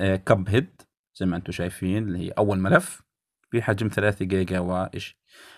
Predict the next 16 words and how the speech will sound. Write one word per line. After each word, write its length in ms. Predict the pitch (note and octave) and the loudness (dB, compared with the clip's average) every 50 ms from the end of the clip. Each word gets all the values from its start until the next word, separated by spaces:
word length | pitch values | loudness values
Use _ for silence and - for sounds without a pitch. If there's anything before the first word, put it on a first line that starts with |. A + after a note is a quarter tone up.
| - | -10
حتى 240 | - E4 - - D3 | -6 -6 -2 2 2
أنقلها 320 | C#3+ C#3+ - D#3+ D3+ C3+ | 2 4 4 4 6 6
على 180 | G#2 G2+ A#2 A#2 | 8 6 6 6
الهارد 320 | A2+ A2 B2 A#2+ A#2 G#2+ | 4 4 4 2 2 2
ديسك 280 | G#2+ B2 - - - F2+ | 0 -2 -4 -4 -4 -4
بكل 260 | F2+ F#2 - G2+ F#2+ | -4 -4 -2 -2 -2
بساطة، 540 | E2+ E2+ - - G2 A2 - F#3 G#3 A3+ G#3+ - | -2 -2 0 2 2 2 2 2 0 -2 -2 -4
بظني 340 | C#3+ C#3 D3+ D#3 C#3+ B2+ A#2 | -2 2 4 4 4 4 4
ضاغط 380 | A2 A#2+ A#2 G#2+ G2+ G2+ - | 4 4 4 4 4 2 0
عليها 340 | G#2+ G#2+ A#2 A2+ G2 F#2 F2+ | 0 2 2 2 2 2 2
ضغطة 300 | F#2+ G2+ G2 - - - | 2 0 0 0 -2 -2
طويلة 480 | - G#2+ G2+ G#2 A#2+ C3+ E3+ G3+ A#3+ C4 - _ _ _ _ _ - - - - _ _ _ _ _ _ _ _ _ _ _ _ - G#2 | 0 0 2 2 2 2 0 -2 -2 -4 -10 _ _ _ _ _ -20 -20 -20 -20 _ _ _ _ _ _ _ _ _ _ _ _ -2 0
راح 120 | G#2 A#2 | 2 2
يظهر 280 | C#3 C3 B2 A#2+ A2+ G#2+ | 2 2 4 2 2 2
عندي 380 | A2+ A2 G#2+ G#2 G#2+ G#2+ G#2 | 2 0 0 0 0 0 -2
خيار 540 | G2+ - - G2 G2+ G2+ G2+ G2+ G2 G2 - | -2 0 0 2 4 6 6 6 6 4 2